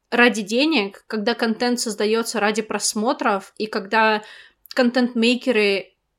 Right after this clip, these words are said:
не заботятся о,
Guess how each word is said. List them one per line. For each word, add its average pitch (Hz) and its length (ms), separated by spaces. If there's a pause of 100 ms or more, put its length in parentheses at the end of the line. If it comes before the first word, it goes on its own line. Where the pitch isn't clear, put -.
не 233 280
заботятся 214 1000 (460)
о, 208 440